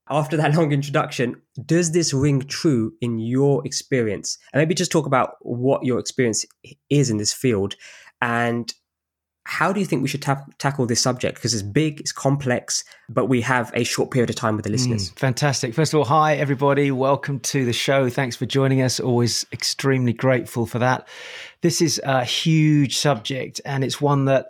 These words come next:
Speaker 2: I think is gonna warrant maybe different segmented podcasts, to be honest with you, Harminder. I just wanna pick up, I made a quick note there. You talked about different stages of business. I think you mentioned business births,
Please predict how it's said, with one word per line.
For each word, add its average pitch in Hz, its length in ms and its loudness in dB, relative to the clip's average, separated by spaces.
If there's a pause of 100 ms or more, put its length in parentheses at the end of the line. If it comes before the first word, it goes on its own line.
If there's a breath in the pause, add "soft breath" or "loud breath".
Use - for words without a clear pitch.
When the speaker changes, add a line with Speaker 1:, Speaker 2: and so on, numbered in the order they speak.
Speaker 2:
I 117 60 -4
think 131 280 -2
is 113 80 -4
gonna 123 180 0
warrant 123 520 2 (160)
maybe 127 280 -2
different 117 380 -4
segmented 123 720 0 (340 loud breath)
podcasts, 123 540 -2
to - 80 -8
be 123 80 -4
honest 123 240 0
with 113 80 -2
you, 117 80 2
Harminder. 117 440 2 (280 loud breath)
I 135 80 2
just 170 180 0
wanna 190 140 2
pick 180 320 0
up, 160 160 2
I 135 100 2
made 156 160 4
a 151 60 4
quick - 180 -2
note 143 280 2
there. 127 100 2
You 120 120 2
talked 139 360 -2
about 131 380 2 (280 loud breath)
different - 480 -2
stages 123 480 0
of 117 140 -2
business. 127 400 0
I 120 40 -2
think 131 140 -2
you 127 80 -2
mentioned 123 420 -2
business 131 320 0
births, 135 640 -2